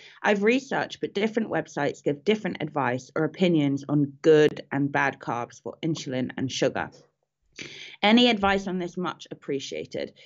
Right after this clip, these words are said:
So I'm gonna let Emma take this one because this is her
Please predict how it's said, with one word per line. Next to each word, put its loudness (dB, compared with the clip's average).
So 4
I'm 4
gonna 2
let 0
Emma 0
take -6
this -6
one 0
because -6
this 0
is -2
her -2